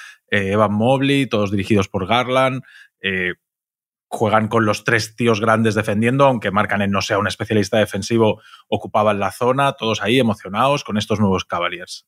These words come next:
Ahora, de repente, el año siguiente está Donovan Mitchell. Ah, el equipo de Garland y de Mitchell, el equipo de Garland y de Mitchell, y el tercer año, esto es el equipo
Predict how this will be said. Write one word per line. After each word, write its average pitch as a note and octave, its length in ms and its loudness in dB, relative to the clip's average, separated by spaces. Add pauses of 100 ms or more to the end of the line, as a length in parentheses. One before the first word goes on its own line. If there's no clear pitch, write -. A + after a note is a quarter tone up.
Ahora, G#2 220 0
de A2+ 80 2
repente, C3+ 320 0
el D3 60 4
año C3+ 180 0
siguiente D#3 600 0 (440)
está A2 380 -2
Donovan A#2+ 380 2
Mitchell. E2+ 460 -8
Ah, A2+ 140 2
el A#2+ 80 0
equipo A2+ 260 -4
de A#2+ 140 0
Garland B2 300 0
y - 20 0
de G#2 100 2
Mitchell, G#2 360 -2
el F2+ 80 -8
equipo G2+ 200 -4
de G#2+ 80 2
Garland A2+ 280 2
y - 20 2
de B2 100 2
Mitchell, D#3+ 420 0
y G#2 40 2
el F#2+ 100 -2
tercer G2+ 300 0
año, C3 340 0
esto - 200 -12
es F#2+ 60 -4
el G#2+ 80 2
equipo G#2+ 460 -2